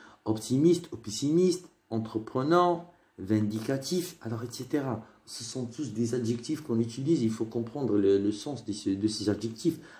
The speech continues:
Alors, parce que si on dit que, que, que c'est quelqu'un qui est optimiste,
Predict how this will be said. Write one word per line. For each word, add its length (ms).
Alors, 260
parce 200
que 100
si 260
on 100
dit 180
que, 520
que, 80
que 220
c'est 280
quelqu'un 280
qui 220
est 180
optimiste, 720